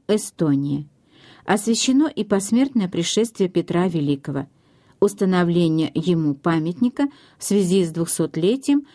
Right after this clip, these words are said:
присоединения Эстляндии к России, тысяча девятьсот десятый, и последующее поэтапное исчезновение этого бронзового исполина. Читатель, которого заинтересует эта книга,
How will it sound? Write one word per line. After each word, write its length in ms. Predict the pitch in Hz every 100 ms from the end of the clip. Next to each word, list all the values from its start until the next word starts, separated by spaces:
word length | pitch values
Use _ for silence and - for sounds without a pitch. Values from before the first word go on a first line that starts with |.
| _ _
присоединения 920 | 196 190 190 165 170 165 233 262 254 -
Эстляндии 720 | 175 - 175 165 165 165 202
к 120 | 202
России, 600 | 170 170 - 156 143 143 - _ _ _ _
тысяча 400 | 208 214 254 240
девятьсот 480 | 240 240 - 233 185
десятый, 760 | 190 190 170 147 - 143 147 - - - -
и 140 | 320
последующее 1000 | - 269 - 202 190 170 165 175 - 165
поэтапное 840 | 165 190 190 - 175 143 - 151
исчезновение 840 | 151 - 156 165 156 175 254 269 277 - _ _ _
этого 520 | 190 254 - 262 262
бронзового 720 | 202 175 170 165 185 190 185 - _
исполина. 720 | 175 - 175 160 151 147 143 - _ _ _ _ _ _
Читатель, 520 | - 247 302 320 170
которого 500 | 170 185 190 180 180
заинтересует 800 | 180 196 190 196 180 - 180 175
эта 180 | 175 180
книга, 460 | 175 175 208 240